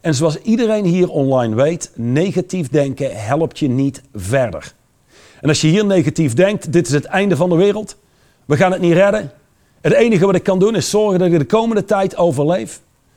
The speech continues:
En ik moet als eerste bij de supermarkt zijn en ik moet zorgen dat ik al het toiletpapier wat er is in handen krijg." Is niet werkbaar en creëert een hoop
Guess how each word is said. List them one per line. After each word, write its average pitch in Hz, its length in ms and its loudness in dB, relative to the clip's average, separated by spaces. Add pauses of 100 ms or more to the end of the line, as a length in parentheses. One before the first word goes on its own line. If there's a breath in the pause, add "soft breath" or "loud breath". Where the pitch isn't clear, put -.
(220 soft breath)
En 156 140 2
ik 233 100 0
moet 208 140 0
als 156 220 0
eerste 208 340 -2
bij 175 80 0
de 165 60 0
supermarkt 185 600 -2
zijn 175 260 -2
en 151 100 -2
ik 180 140 -6
moet 175 160 -4
zorgen 170 400 -2
dat 147 140 -2
ik 147 180 -6 (440 soft breath)
al 190 160 0
het 190 140 -4
toiletpapier 170 680 -2
wat 156 180 -2
er 151 100 0
is 156 120 0
in 156 80 2
handen 139 280 2
krijg." 87 400 -12 (760 soft breath)
Is 120 180 -2
niet 196 460 0 (100)
werkbaar 127 960 -2
en 131 160 -6
creëert 147 640 -4
een 123 160 -6
hoop 135 480 -4